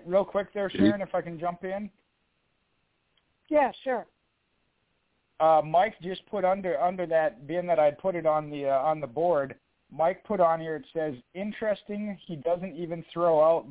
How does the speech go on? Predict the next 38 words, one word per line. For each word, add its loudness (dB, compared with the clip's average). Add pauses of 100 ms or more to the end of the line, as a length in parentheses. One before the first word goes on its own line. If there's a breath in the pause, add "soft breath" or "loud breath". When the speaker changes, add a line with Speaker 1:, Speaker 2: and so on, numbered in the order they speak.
Speaker 1:
the, -6 (360)
'We're -2
still -2
working -2
with -6
Brad 4
and -4
hopefully -4
can -12
get -2
a 2
contract -4 (480)
like 4
they 0
used -4
last 4
year. -12 (480)
I'd 4
say -2
it's -4
gotta 4
be -8
a -8
done -4
deal." -4 (360)
And -10
then -8
he -14
said, 0
"I 2
wonder -2
what's 0
holding -2
up 0
the -10
announcement -8
at -10
this -8